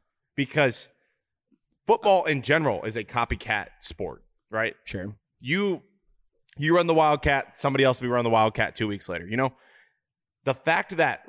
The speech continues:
Speaker 1: we haven't adjusted in four years on the offensive line is just pathetic. And I'm glad that we finally made the changes. Is it a little too late? Who knows?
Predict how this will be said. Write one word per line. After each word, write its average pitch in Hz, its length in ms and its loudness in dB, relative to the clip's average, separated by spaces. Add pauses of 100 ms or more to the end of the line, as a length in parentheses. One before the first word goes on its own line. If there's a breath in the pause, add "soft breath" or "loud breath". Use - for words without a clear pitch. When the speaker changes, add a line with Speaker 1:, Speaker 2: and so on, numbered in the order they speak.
Speaker 1:
we 131 180 -4
haven't 151 240 -2
adjusted 120 640 -2
in 95 120 -6
four 156 340 4
years 120 680 0 (120)
on 156 140 2
the 156 120 0
offensive 151 440 2
line 110 460 0
is 131 180 0
just 165 340 0 (220)
pathetic. 123 640 -4 (220)
And 151 280 -2 (880)
I'm 156 220 -2
glad 127 480 0
that 127 240 -4 (100)
we 110 140 -14
finally 131 340 -2
made 127 180 -2
the 107 60 -8
changes. 139 720 -8 (100)
Is 110 140 -12
it 110 60 -8
a 117 40 -8
little 131 180 -4
too 139 120 -12
late? 139 220 0
Who 120 160 -6
knows? 156 540 0